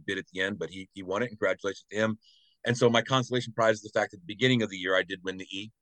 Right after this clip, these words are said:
It was negotiated down. The seller wanted a little bit more. And so we kinda came to a price that we were both okay with. Uh, it was actually similar to the price the W wound up going for. So I'm kinda pleased with the fact that they're on a similar,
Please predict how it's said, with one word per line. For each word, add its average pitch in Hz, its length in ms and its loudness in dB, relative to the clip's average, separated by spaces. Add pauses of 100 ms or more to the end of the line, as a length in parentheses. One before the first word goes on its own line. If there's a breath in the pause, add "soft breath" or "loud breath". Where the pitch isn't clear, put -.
(160)
It 98 60 -8
was 92 260 -6
negotiated 104 600 0
down. 101 340 0
The 87 60 -14
seller 98 340 0
wanted 95 340 -6
a 90 60 -6
little 104 200 0
bit 95 220 -10
more. 98 260 -2
And 90 100 -10
so 87 280 -6 (360)
we 98 80 -8
kinda 95 240 -2
came 101 240 -8
to 95 140 -4
a 87 80 -4
price 95 320 0
that 87 100 -8
we 92 120 -6
were 92 120 -4
both 95 260 0 (120)
okay 92 280 -4
with. 90 220 -4 (580)
Uh, 87 180 -2
it 90 60 -2
was 92 120 -2
actually 110 280 2
similar 98 300 -6
to 82 80 -12
the 87 100 -8
price 92 280 -2
the 87 60 -10
W 87 360 -4
wound 85 220 -6
up 80 120 -8
going 90 260 -4
for. 78 260 -8
So 80 120 -10
I'm 80 80 -10
kinda 82 220 -10 (100)
pleased 87 300 -12
with 80 80 -14
the 80 80 -18
fact 80 240 -8
that 71 140 -20
they're 80 240 -6
on 80 160 -8
a - 20 -10
similar, 80 460 -6